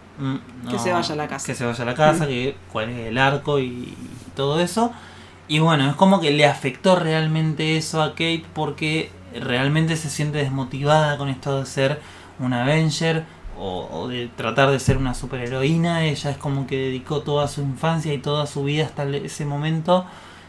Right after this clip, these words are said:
Speaker 1: creyendo que en algún momento se iba a convertir en una especie de superheroína, y a pesar de que lo hace muy bien, e incluso Clint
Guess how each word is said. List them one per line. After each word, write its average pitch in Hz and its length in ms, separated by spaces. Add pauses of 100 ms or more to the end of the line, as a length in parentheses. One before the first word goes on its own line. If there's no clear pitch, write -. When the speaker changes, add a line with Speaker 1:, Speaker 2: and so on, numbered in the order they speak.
(120)
Speaker 1:
creyendo 190 880
que 170 420
en 156 120
algún 151 360
momento 190 380
se 170 160
iba 165 160
a 160 60
convertir 151 720 (580)
en 165 440 (260)
una 143 180
especie 147 480
de 139 120
superheroína, 143 1040 (1040)
y 147 160
a 139 120
pesar 202 300
de 190 120
que 147 100
lo 139 180
hace 156 240
muy 147 300
bien, 202 480 (300)
e 120 80
incluso 127 500
Clint 160 320